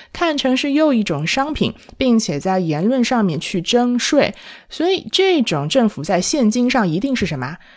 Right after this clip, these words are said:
一定是没有嘛，一定是缺嘛，<laughs> 对吧？所以 cash-strapped 这个词啊，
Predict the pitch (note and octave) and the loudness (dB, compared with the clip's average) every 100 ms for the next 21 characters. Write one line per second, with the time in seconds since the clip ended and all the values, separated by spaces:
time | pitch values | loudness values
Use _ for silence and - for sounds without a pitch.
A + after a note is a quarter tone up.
0 | _ A4+ A4+ G#4+ D4+ F#3 B2+ G3 F#4 B3 | _ -4 0 2 4 4 2 0 2 2
1 | B2+ D#3+ - A3 D#4 C#4 A3 - B3+ D4 | 2 -2 -2 -2 0 -2 0 0 2 2
2 | C4+ E3 E3+ - E3 F3+ E3+ - - - | 2 0 0 -2 -2 -2 -4 -12 -16 -6
3 | - D4 A#3+ - C#4 D#4 D#4+ - D#4 G3+ | -2 0 -2 -2 -2 0 -2 0 0 0
4 | F3+ D#3+ - - D3+ D3 | 0 -2 -2 -2 -2 -2